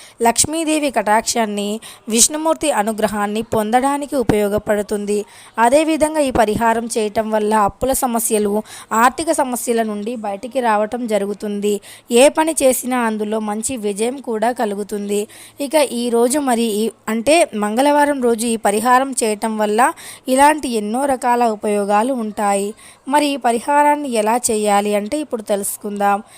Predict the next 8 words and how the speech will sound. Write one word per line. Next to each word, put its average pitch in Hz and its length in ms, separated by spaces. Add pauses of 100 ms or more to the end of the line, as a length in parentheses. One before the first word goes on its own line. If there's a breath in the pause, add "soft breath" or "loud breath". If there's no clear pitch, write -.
(180 loud breath)
ఈ 262 100
పరిహారం 285 580
కోసమని 247 520
ఒక 233 160
మంచి 214 460
పెద్ద 208 340
సైజులో 220 440
ఉండే 208 400